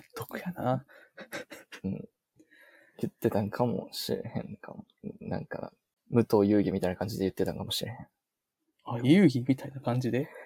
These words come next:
Speaker 2: 「痩せろ！」って言って、あの、羽賀を、羽賀をバーサーカーソウルでずっと切りつけ続けて、アンズから「もうやめて」って言われて、「離せ！」っていう時みたいな感じで。
Speaker 1: ちょっとアニメ知らん。
Speaker 2: <laughs>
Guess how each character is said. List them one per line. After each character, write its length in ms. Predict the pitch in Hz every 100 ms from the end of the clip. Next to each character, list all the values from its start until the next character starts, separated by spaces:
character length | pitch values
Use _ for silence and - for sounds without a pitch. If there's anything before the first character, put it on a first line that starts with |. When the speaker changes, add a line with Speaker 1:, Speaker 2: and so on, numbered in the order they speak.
| - - - -
Speaker 2:
「痩 340 | 320 370 370
せ 240 | - - 370 370 359
ろ！」 320 | 370 349 311
っ 60 | -
て 100 | -
言 100 | -
っ 20 | -
て、 60 | _ - - - _ _ -
あ 140 | 98
の、 140 | -
羽 260 | - - 127
賀 200 | 120 117
を、 360 | 117 113 113 - _ _ _
羽 200 | - 123
賀 140 | 123
を 120 | 120
バ 240 | 127 131 131
ー 20 |
サ 180 | - 123
ー 60 |
カ 100 | 120 123
ー 20 |
ソ 140 | 131
ウ 40 | 113
ル 60 |
で 80 | 98
ず 100 | 98
っ 40 | 101
と 100 | 92
切 160 | -
り 100 | 104
つ 140 | - -
け 140 | 107
続 200 | - 113
け 140 | 98
て、 260 | - 98 -
ア 120 | 113
ン 100 | 113
ズ 140 | 113 117
か 120 | 113
ら 280 | 98 50 -
「も 120 | 120
う 60 | 107
や 100 | 104
め 120 | 107
て」 180 | - 110
っ 20 |
て 60 | -
言 80 | -
わ 80 | -
れ 100 | -
て、 200 | - -
「離 460 | - 311 381 381 381
せ！」 400 | - 359 339 294
っ 0 |
て 120 | -
い 20 |
う 40 | 117
時 200 | 117 170
み 100 | 104
た 100 | 98
い 20 |
な 80 | -
感 140 | -
じ 120 | 147
で。 160 | - -
Speaker 1:
ち 540 | - - - - -
ょ 20 | -
っ 40 |
と 80 | -
ア 60 | 165
ニ 100 | 170
メ 100 | 165
知 140 | -
ら 120 | 151
ん。 140 | 139
Speaker 2:
<laughs> 120 | 131